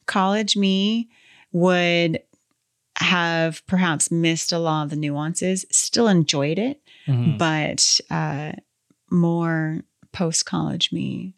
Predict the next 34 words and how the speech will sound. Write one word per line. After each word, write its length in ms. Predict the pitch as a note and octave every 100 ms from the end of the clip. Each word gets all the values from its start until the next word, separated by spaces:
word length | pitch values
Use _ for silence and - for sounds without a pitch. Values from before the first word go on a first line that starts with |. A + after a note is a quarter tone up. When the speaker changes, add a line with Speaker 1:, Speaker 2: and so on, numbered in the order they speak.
| _ F#3+
Speaker 1:
would 220 | E3+ D3+
call 200 | F#3 F3+
this 200 | F3+ -
a 60 | F3
wine, 340 | E3 D#3+ F3+
'cause 140 | -
I 60 | E3
feel 160 | - D#3
like 200 | D3+ -
there 180 | E3
would 200 | D#3 D#3
have 120 | D#3 D3
been 220 | D#3 D3+
things, 260 | D#3+ D#3
like 140 | D#3 D3
you 80 | D#3
said, 220 | D#3 D3
that 120 | -
I 60 | D3+
would 80 | D3
have 100 | -
picked 280 | F3+ -
up 160 | C#3+ D3+
on 120 | D3+
more 380 | D#3 - - F3+ -
having 220 | E3+ D#3+
Speaker 2:
Yeah. 120 | -
Speaker 1:
seen 120 | D#3+
this 200 | D#3 C#3+
now 520 | F3 F3 E3 C#3+ E3 - - - -
as 140 | - D3
opposed 320 | - E3 E3+
to 60 | D3+
then. 360 | C#3+ - -